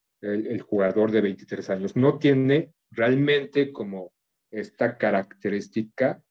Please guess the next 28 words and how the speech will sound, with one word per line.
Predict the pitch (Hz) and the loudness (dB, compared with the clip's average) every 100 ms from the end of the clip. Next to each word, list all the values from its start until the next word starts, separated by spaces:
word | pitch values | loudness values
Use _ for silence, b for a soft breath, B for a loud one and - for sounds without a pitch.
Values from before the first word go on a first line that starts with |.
| _ - | _ 0
demostrable | 113 113 107 104 - 135 120 113 117 139 | 2 4 2 0 -4 0 2 2 4 2
de | 143 107 104 107 | 0 -2 -2 -2
ser | - 110 107 | -2 -2 -2
considerado | 127 120 110 98 95 95 107 117 - | -2 -2 -4 -4 -4 -4 -4 -6 -8
el | 98 | -10
mejor | 95 92 - 101 | -10 -10 -6 -8
jugador | - 98 90 85 | -6 -6 -4 -4
del | 92 | 0
mundo. | 117 117 - _ _ _ _ _ | 2 2 0 _ _ _ _ _
Entonces, | - 92 110 117 - b b | -4 0 0 -2 -6 b b
creo | - 208 | 4 6
que | 233 | 6
es | 226 220 - b - | 4 2 -10 b -4
más | 120 139 190 | 0 2 0
que | - 202 | 0 0
nada | 170 190 | 2 2
una | 240 - | 2 2
cuestión | - - 160 | 0 2 0
mediática, | 190 151 127 151 - 147 139 127 | 2 0 2 0 0 -6 -4 -2
y | 120 | 0
sí, | 123 - 233 247 190 | -2 -2 0 0 0
Florentino | 147 123 120 165 185 185 | -2 -2 -4 -6 -8 -6
Pérez | 151 165 156 | -4 -2 -2
lo | 123 | -6
quería | - 110 117 131 151 131 120 | -8 -10 -6 -4 -2 -4 -6
co-, | - 117 | -12 -12
para | - 117 110 | -6 -4 -4
vender | 113 113 117 131 147 151 | -6 -8 -6 -2 -2 -4